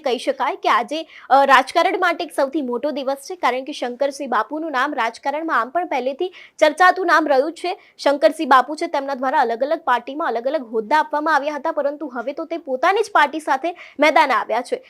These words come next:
એટલે આના ઉપરથી એવું પણ કહી શકાય કે ગુજરાતનું રાજકારણ ગરમાઈ શકે છે, કારણ કે અત્યારે હાલ એક બાજુ ભાજપ, બીજી બાજુ કોંગ્રેસ, ત્રીજી બાજુ જે વિપક્ષની પાર્ટી છે, તે તો ખરી જ, પરંતુ હવે ચૂંટણી આવતાની સાથે જ શંકરસિંહ બાપુની એક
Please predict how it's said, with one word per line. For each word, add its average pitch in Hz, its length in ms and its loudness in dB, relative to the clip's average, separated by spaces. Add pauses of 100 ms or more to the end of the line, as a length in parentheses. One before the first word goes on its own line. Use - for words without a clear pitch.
(120)
એટલે 285 220 4
આના 339 200 4
ઉપરથી 370 300 0
એવું 359 160 -6
પણ 370 180 0
કહી 339 160 2
શકાય 330 300 -2
કે 262 100 -8
ગુજરાતનું 277 480 0
રાજકારણ 262 480 -2
ગરમાઈ 254 360 -4
શકે 302 180 -6
છે, 339 220 -8
કારણ 262 120 -4
કે 262 140 -4
અત્યારે 247 340 -4
હાલ 277 220 -2
એક 208 160 -12
બાજુ 233 260 -8
ભાજપ, 254 320 0
બીજી 226 240 -10
બાજુ 226 160 -6
કોંગ્રેસ, 302 480 -4 (320)
ત્રીજી 339 360 0
બાજુ 339 280 2
જે 294 140 0
વિપક્ષની 320 480 -2
પાર્ટી 269 340 0
છે, 277 160 -4
તે 254 160 -2
તો 226 160 -4
ખરી 403 160 4
જ, - 180 -6
પરંતુ 269 380 -6
હવે 294 240 -6
ચૂંટણી 392 680 -2
આવતાની 359 460 0
સાથે 311 280 2
જ 339 180 -6
શંકરસિંહ 302 500 -2
બાપુની 302 480 -2
એક 285 60 -14